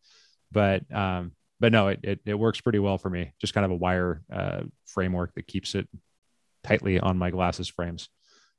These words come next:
But, uh, for your, uh, answering your question, Guthrie, I think just, uh,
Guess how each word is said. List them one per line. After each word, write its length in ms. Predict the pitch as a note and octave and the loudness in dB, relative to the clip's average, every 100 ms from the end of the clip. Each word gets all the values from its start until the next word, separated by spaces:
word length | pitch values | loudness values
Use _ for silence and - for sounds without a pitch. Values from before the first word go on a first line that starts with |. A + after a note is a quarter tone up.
| - | 2
But, 280 | B2+ C#3 - | 4 4 4
uh, 240 | B2+ A2 G#2+ - _ _ _ - | 4 4 2 -8 _ _ _ -8
for 180 | A#2+ | -2
your, 340 | A#2 B2+ B2 - | 2 2 0 -2
uh, 340 | A#2+ A#2 G#2 F2+ - A2+ | -2 0 -2 -6 -8 -2
answering 300 | B2 A#2+ G#2 | 0 0 0
your 100 | G2 | 0
question, 340 | A#2 G#2+ G#2 | 0 0 0
Guthrie, 260 | G#2 F#2+ G2+ | -2 0 -2
I 40 | |
think 200 | G2 G2+ | -2 -4
just, 280 | A2 G2+ - | -4 -6 -4
uh, 220 | G2 F2+ | -4 -4